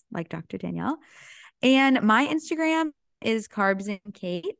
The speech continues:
And that's, I'm doing a series right now on thirty things that health class didn't teach you about your period. So if you wanna come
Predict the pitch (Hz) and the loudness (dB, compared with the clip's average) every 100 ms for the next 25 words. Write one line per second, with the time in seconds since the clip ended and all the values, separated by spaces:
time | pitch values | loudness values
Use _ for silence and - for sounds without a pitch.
0 | - 196 202 208 247 - 208 226 262 254 | -2 2 2 2 0 0 2 4 2 -2
1 | 254 - 214 214 214 208 202 202 185 185 | -6 0 2 2 0 0 0 2 0 -4
2 | 196 190 196 196 185 190 - - 180 - | -4 -4 -6 -6 -6 -4 -4 -2 -2 0
3 | 185 175 165 175 - 180 165 185 175 - | -2 -2 -8 -8 -6 -6 0 2 2 0
4 | 175 - 165 170 202 226 - 185 180 180 | -2 0 0 0 0 0 0 0 0 0
5 | 190 220 220 226 208 202 | -2 0 -2 -2 -2 -2